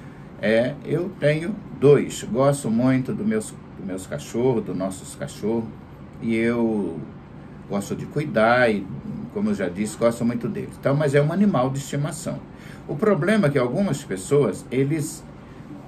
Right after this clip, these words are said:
elevam isso a nível de filhos. E passa a ser filhos. E fi-, <laughs> e passa a ser de uma maneira tão, tão intensa que se alguém, né,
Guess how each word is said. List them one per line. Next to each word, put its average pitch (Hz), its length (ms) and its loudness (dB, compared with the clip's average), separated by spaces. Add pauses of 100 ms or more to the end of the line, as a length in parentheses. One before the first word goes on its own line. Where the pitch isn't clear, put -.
(240)
elevam 175 540 6
isso 165 260 2
a 151 60 4
nível 160 280 0
de 226 120 2
filhos. 143 600 0 (520)
E 202 100 6
passa 175 480 2
a - 20 -2
ser 196 300 4 (260)
filhos. 208 760 0 (600)
E 208 140 4
fi-, - 360 2
<laughs> - 40 2
e 180 140 2
passa 196 400 2
a 226 40 2
ser 180 320 0
de 147 80 0
uma 151 120 6
maneira 139 380 6
tão, 156 520 -2 (560)
tão 143 320 2
intensa 135 760 2 (400)
que 135 100 -4
se 147 300 2
alguém, 123 960 4 (560)
né, 113 420 2